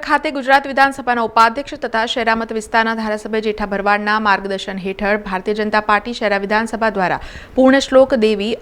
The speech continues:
અહલ્યાબાઈ હોલકરની ત્રણસોમી જન્મજયંતિ નિમિત્તે શોભાયાત્રાનું આયોજન કરાયું હતું. આ શોભાયાત્રામાં મોટી સંખ્યામાં બી જે પીના હોદ્દેદારો તેમજ કાર્યકરો મોટી સંખ્યામાં ઉપસ્થિત રહ્યા હતા, જેમાં જિલ્લા ભાજપ ઉપપ્રમુખ જિજ્ઞેશ પાઠક, શહેરા તાલુકા ભાજપ ઉપપ્રમુખ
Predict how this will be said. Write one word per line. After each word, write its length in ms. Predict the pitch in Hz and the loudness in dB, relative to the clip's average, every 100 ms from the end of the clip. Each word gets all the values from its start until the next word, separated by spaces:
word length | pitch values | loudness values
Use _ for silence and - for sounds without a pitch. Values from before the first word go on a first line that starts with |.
| 214 | -2
અહલ્યાબાઈ 500 | 233 240 247 247 233 | 2 2 4 4 2
હોલકરની 420 | 208 208 214 214 220 | -2 -2 -2 -2 -4
ત્રણસોમી 480 | - 220 220 262 254 240 | 0 0 0 -4 -2 0
જન્મજયંતિ 460 | 233 226 226 240 233 | 0 0 -2 -2 0
નિમિત્તે 280 | 233 240 254 | 0 0 -2
શોભાયાત્રાનું 600 | 208 196 190 208 214 220 | 0 0 0 0 0 2
આયોજન 260 | 208 202 214 196 | 2 0 -4 -2
કરાયું 320 | 175 151 160 | 0 -2 -4
હતું. 220 | - 160 - - - | -10 -10 -12 -16 -4
આ 80 | 196 - | -2 0
શોભાયાત્રામાં 640 | 208 202 202 226 233 233 | 2 2 2 0 0 0
મોટી 200 | 220 220 | -4 -6
સંખ્યામાં 420 | 226 226 226 226 | -6 -4 -2 -2
બી 80 | 208 214 | -2 -4
જે 80 | 214 | -4
પીના 200 | 214 202 214 | -2 -2 -2
હોદ્દેદારો 500 | 196 196 208 196 190 226 | -4 0 2 4 2 0
તેમજ 180 | 214 196 208 | -2 -2 0
કાર્યકરો 360 | 196 214 220 220 | 0 -2 -4 -4
મોટી 180 | 202 196 | -4 -6
સંખ્યામાં 380 | 208 202 214 208 | -8 -6 -4 -4
ઉપસ્થિત 360 | - 196 190 180 | -4 -6 -6 -4
રહ્યા 200 | 156 160 | -4 -4
હતા, 160 | 165 - - - - - - | -6 -8 -8 -18 -16 -16 -2
જેમાં 200 | 226 220 220 | 0 0 0
જિલ્લા 180 | 226 220 | 0 0
ભાજપ 260 | 233 285 277 | -4 -4 -8
ઉપપ્રમુખ 420 | 277 254 247 262 226 | -6 -4 -4 -4 -6
જિજ્ઞેશ 300 | 202 226 240 - | -6 -4 -4 -2
પાઠક, 280 | 226 269 - | -2 -4 -4
શહેરા 200 | 220 208 208 | -2 0 0
તાલુકા 280 | 208 226 220 | 0 -2 -4
ભાજપ 280 | 220 247 247 | -6 -6 -6
ઉપપ્રમુખ 440 | 233 202 202 214 | -4 -4 -4 -2